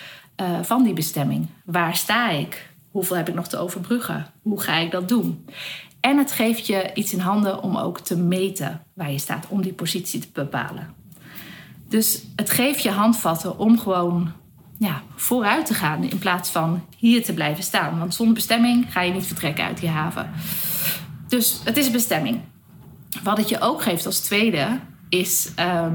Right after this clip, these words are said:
motivatie. Want als jij, eh,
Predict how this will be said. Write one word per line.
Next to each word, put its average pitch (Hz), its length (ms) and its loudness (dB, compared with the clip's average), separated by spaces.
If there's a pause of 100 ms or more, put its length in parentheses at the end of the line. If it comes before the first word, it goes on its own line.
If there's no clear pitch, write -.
(160)
motivatie. 220 880 0 (640)
Want 196 480 0
als 220 320 2
jij, 180 520 2
eh, 165 500 0